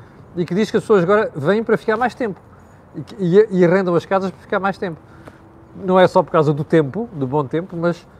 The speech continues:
por causa do custo energético neste momento em países como a Alemanha, a França,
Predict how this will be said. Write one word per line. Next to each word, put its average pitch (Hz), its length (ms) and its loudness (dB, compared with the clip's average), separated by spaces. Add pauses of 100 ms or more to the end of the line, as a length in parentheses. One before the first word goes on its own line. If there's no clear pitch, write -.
(320)
por 170 160 -6
causa 170 460 0 (380)
do 185 240 0
custo 214 520 0
energético 180 760 -2
neste 175 240 -6
momento 175 200 -6
em 165 100 -4
países 160 300 -4
como 147 340 -6 (440)
a 131 60 -4
Alemanha, 165 640 -2 (320)
a 156 80 -2
França, 175 480 -2